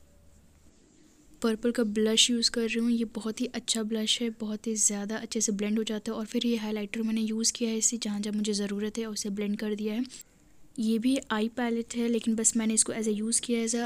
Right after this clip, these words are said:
अपने आईब्रो को सेट करने के लिए। फिर दूसरे पैलेट से मैंने अपने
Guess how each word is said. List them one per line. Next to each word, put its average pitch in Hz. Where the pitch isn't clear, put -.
अपने 220
आईब्रो 208
को 208
सेट 214
करने 233
के 240
लिए। 247
फिर 247
दूसरे 220
पैलेट 226
से 240
मैंने 220
अपने 220